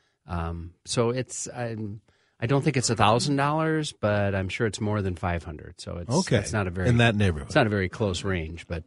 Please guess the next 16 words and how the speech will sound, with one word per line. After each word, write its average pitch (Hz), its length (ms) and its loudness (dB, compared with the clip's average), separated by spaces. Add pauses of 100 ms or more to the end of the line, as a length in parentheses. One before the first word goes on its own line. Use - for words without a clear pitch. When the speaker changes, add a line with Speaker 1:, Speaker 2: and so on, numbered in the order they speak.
Speaker 1:
uh, 90 240 -6
but 110 200 0
you 123 140 0
better 117 240 2
get 104 140 2
a 98 40 6
lot 92 280 4
on 87 80 -4
the 87 80 -6
GoFundMe 85 500 -4
page. - 380 0 (260)
Speaker 2:
<laughs> - 0 -
Very - 260 -6 (120)
good. 90 200 -2 (440)
Speaker 1:
Be 117 140 4
ambitious. 98 600 -2